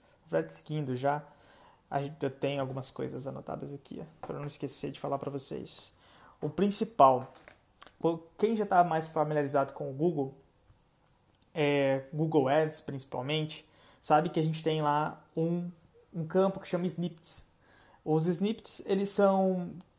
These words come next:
trechinhos do que eu tô vendendo, seja serviço ou produto. São informações úteis que eu agrego ao meu anúncio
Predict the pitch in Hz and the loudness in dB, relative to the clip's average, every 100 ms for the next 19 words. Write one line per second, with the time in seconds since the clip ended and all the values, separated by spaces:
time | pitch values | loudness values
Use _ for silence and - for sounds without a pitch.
0 | - 190 196 214 226 233 - - - _ | 4 4 4 0 2 0 -2 -10 -16 _
1 | 156 156 170 - 180 170 165 165 160 160 | -6 -4 -4 -4 -2 -2 -2 2 2 0
2 | - 180 156 143 127 143 196 175 - 156 | 0 2 4 2 2 0 0 -2 -2 0
3 | 143 139 135 135 123 151 180 165 156 135 | 2 0 -4 -4 -2 -2 -2 -4 -4 -4
4 | 131 175 180 - - - - - 175 202 | 0 0 -2 -12 -20 -20 -6 0 2 2
5 | 196 190 214 214 175 - - 143 - 180 | 2 2 0 0 2 0 2 -2 0 2
6 | 170 185 156 170 214 202 196 185 175 160 | 6 6 6 4 4 6 6 6 4 2
7 | 139 139 151 - | 0 -6 -6 -8